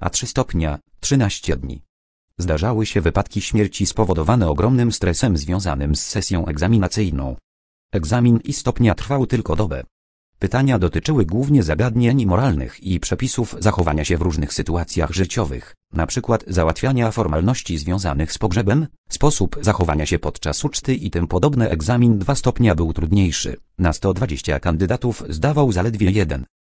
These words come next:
Zdanie egzaminu i stopnia zapewniało tytuł kwitnącego talentu, dwa stopnia, tytuł promowanego uczonego,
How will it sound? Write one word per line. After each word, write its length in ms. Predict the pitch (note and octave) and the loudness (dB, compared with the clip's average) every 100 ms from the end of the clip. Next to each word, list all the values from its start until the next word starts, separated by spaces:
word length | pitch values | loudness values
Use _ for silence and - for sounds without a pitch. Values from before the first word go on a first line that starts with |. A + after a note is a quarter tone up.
| _ _ | _ _
Zdanie 400 | F2 A2 B2+ A2+ | -2 0 4 2
egzaminu 500 | E2+ D#2 F#2 F2+ D2+ | 2 0 0 0 0
i 80 | E2 | -4
stopnia 400 | - B2 - A#2 | -2 -2 2 2
zapewniało 520 | G2+ F2+ D#2 A#2 B2 | 4 2 2 2 0
tytuł 280 | A#2 C#3 E2 | 0 0 0
kwitnącego 640 | - E2+ E2 D#2+ F#2+ F2 | -2 -4 -2 0 0 0
talentu, 480 | F2 G2+ E2 - B1 - - | 0 -2 -2 -4 -10 -12 -10
dwa 200 | E2+ F2 | -4 -2
stopnia, 520 | - F2+ - E2+ A#1+ - _ | -2 -4 -4 -4 -6 -10 _
tytuł 300 | - D#3 D3+ | -4 -2 -2
promowanego 600 | G#2+ F#2 E2 F2 A#2+ A#2+ | 2 4 4 4 2 2
uczonego, 600 | C#3 F#2+ - F2 D2+ B1+ | 0 -2 -2 -2 -2 -6